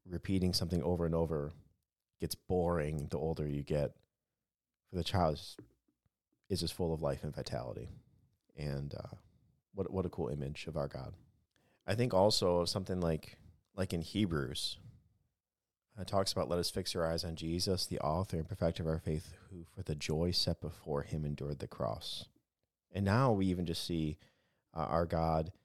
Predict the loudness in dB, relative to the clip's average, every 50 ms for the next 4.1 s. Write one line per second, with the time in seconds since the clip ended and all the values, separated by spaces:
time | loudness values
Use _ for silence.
0 | _ _ _ _ _ _ _ _ -20 -12 -6 -4 0 0 2 2 2 2 0 0
1 | 0 -2 -2 -2 -2 -2 -2 2 2 2 4 4 2 2 2 2 0 0 0 -2
2 | -4 -6 -6 -4 0 0 0 0 0 -4 -8 -20 _ _ -2 2 4 4 4 4
3 | 4 2 0 -2 -2 -4 _ _ -4 -2 0 0 0 0 0 2 2 0 0 -2
4 | -4 -6